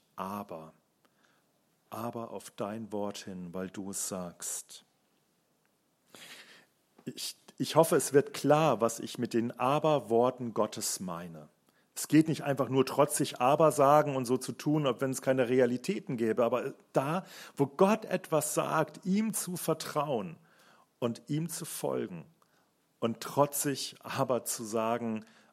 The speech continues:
auch wenn die Realitäten vielleicht ganz andre-, was etwas anderes sagen oder zu sagen scheinen. Ich bin davon überzeugt,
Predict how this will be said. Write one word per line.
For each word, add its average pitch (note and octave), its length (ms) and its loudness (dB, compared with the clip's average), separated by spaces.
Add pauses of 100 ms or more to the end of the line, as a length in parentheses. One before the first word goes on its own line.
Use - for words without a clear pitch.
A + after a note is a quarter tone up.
auch F#3+ 380 0
wenn D#3 120 0
die D3+ 80 0
Realitäten C3+ 760 -2
vielleicht C3+ 280 -4
ganz B2+ 180 -6
andre-, B2 320 -10
was B2 160 -6
etwas A#2+ 320 -8
anderes G#2+ 500 -6
sagen E2 380 -12
oder F2 200 -12
zu - 160 -8
sagen F#2+ 320 -8
scheinen. F2 480 -8 (2000)
Ich E3 200 -2
bin D#3 120 0
davon C3+ 320 2
überzeugt, A2 880 -2